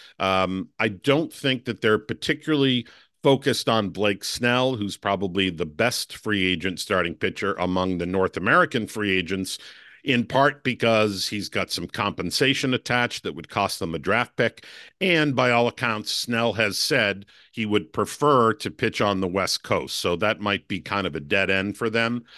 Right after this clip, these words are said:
Um, as far as the trades, there are guys out there, whether it be Corbin Burns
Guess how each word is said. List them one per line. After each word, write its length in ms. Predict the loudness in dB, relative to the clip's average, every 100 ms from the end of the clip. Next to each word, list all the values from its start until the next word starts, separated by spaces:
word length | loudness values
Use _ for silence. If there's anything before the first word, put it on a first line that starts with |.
| -20 -16 -2
Um, 300 | 0 0 -2
as 180 | -4 -4
far 360 | 0 2 4
as 260 | 4 2 -2
the 140 | -8
trades, 640 | -2 2 6 6 4 0 0
there 220 | 2 4
are 220 | 4 4
guys 400 | 4 2 2 0
out 220 | 0 -2
there, 320 | -2 0 0
whether 340 | -2 -4 -2 -4
it 140 | -4
be 100 | -10
Corbin 540 | -4 2 2 2 -4 0
Burns 640 | 2 4 4 2 0 -4